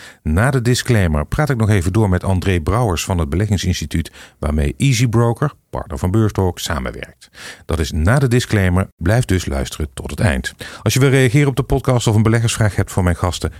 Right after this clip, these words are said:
mail dan naar rob at beurstalk punt com. Voor de nieuwsbrief kun je je aanmelden op de site beurstalk punt com.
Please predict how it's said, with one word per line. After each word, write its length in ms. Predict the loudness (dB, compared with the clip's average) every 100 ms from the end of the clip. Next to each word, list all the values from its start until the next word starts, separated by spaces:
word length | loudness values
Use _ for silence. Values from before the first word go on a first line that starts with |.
| -6
mail 180 | 0 2
dan 160 | 2 2
naar 140 | 0
rob 200 | 0 -2
at 120 | -2
beurstalk 420 | 0 0 0 -6
punt 160 | -4 -4
com. 280 | 0 0 -2 -6 _
Voor 140 | -4
de 80 | 2
nieuwsbrief 440 | 4 2 2 0 2
kun 220 | 2 2
je 60 |
je 60 | 2
aanmelden 580 | 2 2 2 0 -2 -2
op 120 | -4
de 60 | -4
site 380 | -4 -4 -4 -4
beurstalk 480 | -2 0 0 -4 -4
punt 180 | -6
com. 280 | -4 -4 -4